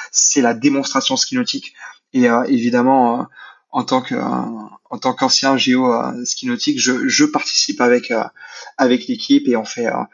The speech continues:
on fait une démo tous ensemble. C'est, c'est, c'est génial. On a les journées qui sont variées. Euh, le, le rythme, le rythme est tout, tout à fait ok, hein. Ça dépend comment toi tu organises tes journées.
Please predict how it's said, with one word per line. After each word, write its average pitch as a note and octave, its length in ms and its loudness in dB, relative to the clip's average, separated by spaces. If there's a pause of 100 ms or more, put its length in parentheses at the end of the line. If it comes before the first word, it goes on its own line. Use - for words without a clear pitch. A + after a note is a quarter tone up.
(200)
on B2+ 60 -8
fait B2+ 140 -6
une B2+ 100 0
démo C3 240 2
tous - 200 -4
ensemble. B2 680 0 (220)
C'est, A#2+ 380 0
c'est, C3 200 -4
c'est - 180 0
génial. A#2+ 380 2
On B2+ 140 0
a B2+ 60 4
les C3 100 4
journées C3 280 2
qui - 100 -8
sont A#2+ 180 0
variées. C#3 480 4 (320)
Euh, A#2+ 260 0
le, B2+ 220 4 (160)
le B2+ 200 4
rythme, C3 420 2
le C3 160 2
rythme D3+ 200 -2
est B2 80 -2
tout, C#3 100 0
tout C3 380 -2
à C#3+ 60 2
fait D3 120 0
ok, C#3 180 2
hein. C#3 200 2
Ça B2 140 -2
dépend B2+ 260 -4
comment C3 240 -6
toi C#3 240 0
tu - 140 -6
organises B2 340 0
tes B2+ 100 -2
journées. B2 340 2